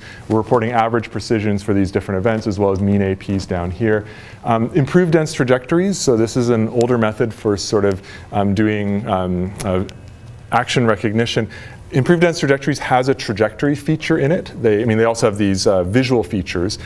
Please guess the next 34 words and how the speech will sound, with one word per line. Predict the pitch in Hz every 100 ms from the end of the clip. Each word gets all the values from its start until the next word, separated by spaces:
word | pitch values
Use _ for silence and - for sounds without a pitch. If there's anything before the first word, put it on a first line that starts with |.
| - -
but | 117
you |
can | 110
also | 127 127 143
just | 117 110
strip | - 127 135
out | 113 113
the, | 107 101 98
the | 110 101 92 -
trajectory | 113 117 120 123
feature, | 104 104 95 98
which | 90
is |
basically | 98 95 104
a | -
hard-coded | 110 101 98 110 98
method | 95 92 95 98
for, | - 101 95 92 - - - -
um, | 98 90
tracking | - 113 104 101
how | 92 92
a |
feature | 87 101 -
point | 98 98
evolves | 87 90 87 87
over | 87 85
time. | - 107 120 143 - -
That's | - 104
one | 123
of | 110
the | 104
baselines | 101 - 110 104
we | 104
used. | 104 101 101